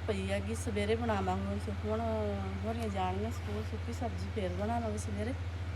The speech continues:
ਤੇ ਸਵੇਰੇ ਅਸੀਂ ਗਾਜਰਾਂ ਬਣਾ ਲਈ, ਦੋ ਹੀ ਪਈ ਆ ਸਬਜ਼ੀ ਸਾਡੇ। ਤੇ ਰੋਟੀ ਅਸੀਂ ਲਾ ਲਾਂਗੇ। ਭੂਆ ਜੀ ਆਏ ਹੋਏ ਨੇਗੇ, ਬੀਬੀ ਉੱਧਰ ਵਗ ਗਈ।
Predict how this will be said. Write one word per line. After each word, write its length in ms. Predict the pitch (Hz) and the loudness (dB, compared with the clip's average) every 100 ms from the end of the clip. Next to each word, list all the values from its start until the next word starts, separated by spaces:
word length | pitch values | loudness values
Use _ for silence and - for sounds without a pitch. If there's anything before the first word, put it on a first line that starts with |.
| - - - - - - | -4 -4 -4 -4 -4 2
ਤੇ 360 | 226 208 196 202 202 | 4 4 2 0 2
ਸਵੇਰੇ 240 | 233 240 | 4 4
ਅਸੀਂ 140 | 269 | 4
ਗਾਜਰਾਂ 360 | 240 214 185 185 | 6 6 4 0
ਬਣਾ 180 | 190 226 | 2 0
ਲਈ, 100 | 233 | 2
ਦੋ 120 | 220 | 2
ਹੀ 120 | 214 208 | 2 2
ਪਈ 140 | 196 | 0
ਆ 60 | 185 | 0
ਸਬਜ਼ੀ 380 | - 202 180 202 | 2 0 0 2
ਸਾਡੇ। 280 | 214 202 277 - - - - - | 2 2 0 -2 -4 -4 -4 -4
ਤੇ 140 | 196 190 | -2 -2
ਰੋਟੀ 300 | 214 - 254 | -2 0 -2
ਅਸੀਂ 180 | - | 2
ਲਾ 180 | 226 190 | 4 6
ਲਾਂਗੇ। 280 | 208 262 285 - - - - - | 6 6 4 0 -4 -4 -4 4
ਭੂਆ 220 | 311 302 | 10 10
ਜੀ 160 | 254 269 | 10 8
ਆਏ 180 | 254 | 8
ਹੋਏ 220 | 262 254 254 | 6 4 2
ਨੇਗੇ, 260 | 254 254 | 2 0
ਬੀਬੀ 280 | 240 240 220 | 0 0 2
ਉੱਧਰ 280 | 226 196 226 | 2 2 4
ਵਗ 200 | 254 240 | 6 4
ਗਈ। 220 | 240 285 | 2 -2